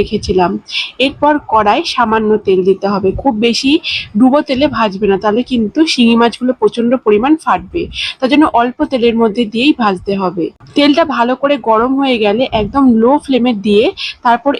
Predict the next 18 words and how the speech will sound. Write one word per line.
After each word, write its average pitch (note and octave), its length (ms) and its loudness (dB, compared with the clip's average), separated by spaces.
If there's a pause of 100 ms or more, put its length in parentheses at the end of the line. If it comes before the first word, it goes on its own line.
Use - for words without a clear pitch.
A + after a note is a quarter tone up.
এপিঠ C#4 300 -2
ওপিঠ A#3+ 320 -2 (140)
করে B3 240 2
ঢেকে A3+ 340 -2
রাখবো। F#3 400 0 (440)
এর - 220 0
ফলে C#4+ 200 2
মাছ B3+ 220 2 (160)
যদি C4 200 0
ফাটেও A#3 400 -2
তাহলে A#3+ 260 -2
গায়ে A3+ 340 2
আসবে F#3+ 400 -2
না। F3 120 -4 (440)
দেখো G#3+ 280 0
এপিঠটা C#4 440 0
দিয়ে C4+ 240 0 (180)
একদম B3 260 0